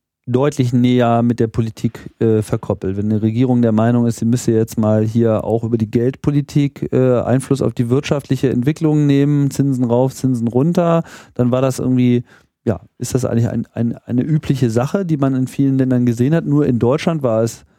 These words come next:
nicht so mit der Bundesbank, die eben diese schon genannte Unabhängigkeit, äh, besaß und einfach nach anderen Kriterien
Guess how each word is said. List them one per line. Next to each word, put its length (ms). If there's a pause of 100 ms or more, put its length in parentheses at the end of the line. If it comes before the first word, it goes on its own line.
(160)
nicht 400
so 400
mit 140
der 100
Bundesbank, 720
die 200
eben 220
diese 420 (400)
schon 280
genannte 480
Unabhängigkeit, 1160
äh, 320
besaß 840
und 520
einfach 400 (800)
nach 160
anderen 400
Kriterien 880